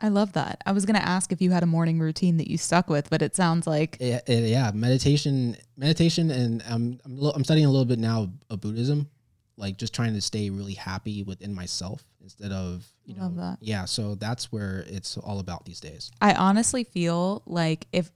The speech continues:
Speaker 1: quarantine has taught us anything, it's taught us how to be still, how to be comfortable with yourself, to figure out what makes you happy, and to figure out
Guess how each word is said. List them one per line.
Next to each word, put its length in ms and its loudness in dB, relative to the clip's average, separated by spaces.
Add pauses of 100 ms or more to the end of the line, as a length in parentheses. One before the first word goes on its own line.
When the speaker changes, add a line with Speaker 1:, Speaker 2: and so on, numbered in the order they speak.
(680)
Speaker 1:
quarantine 960 2 (520)
has 400 4
taught 260 0
us 220 0
anything, 640 4
it's 220 0
taught 280 2
us 320 2 (100)
how 760 0 (300)
to 100 2
be 160 4
still, 680 4 (380)
how 480 2
to 800 2 (520)
be 100 0
comfortable 460 0
with 140 0
yourself, 520 0
to 80 -4
figure 320 -4
out 120 2
what 120 0
makes 280 -2
you 100 0
happy, 800 0 (460)
and 600 4
to 120 -2
figure 400 0
out 460 0